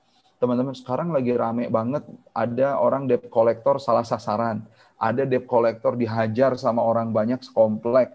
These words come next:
ada <laughs> debt collector yang apa-apa. Dulu debt collector hadap-hadapan sama Hari Firmansyah, seorang anak mahasiswa.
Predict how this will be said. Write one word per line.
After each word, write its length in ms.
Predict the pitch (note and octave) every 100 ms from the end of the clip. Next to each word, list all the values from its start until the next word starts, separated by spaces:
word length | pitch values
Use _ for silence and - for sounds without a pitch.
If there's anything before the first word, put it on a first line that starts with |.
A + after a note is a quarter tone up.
| _ -
ada 240 | G#2+ B2
<laughs> 40 | -
debt 160 | A3 A3
collector 480 | F#3+ D#3 B2+ D#3+
yang 160 | D#3+ C#3+
apa-apa. 560 | B2 B2 B2+ A#2+ A2 _
Dulu 400 | C3 E3 D3 C#3+
debt 160 | C3 B2
collector 400 | B2+ C3 C3 C#3+
hadap-hadapan 640 | C3+ B2+ B2+ A#2+ - C#3
sama 160 | C3 A#2+
Hari 240 | A#2+ A#2
Firmansyah, 560 | A2 A#2+ A2 A#2 C#3+ F#3 - _ _
seorang 400 | - A#2 A#2 G#2+
anak 240 | A#2 B2 A#2
mahasiswa. 640 | A2 G#2+ A2+ - F2+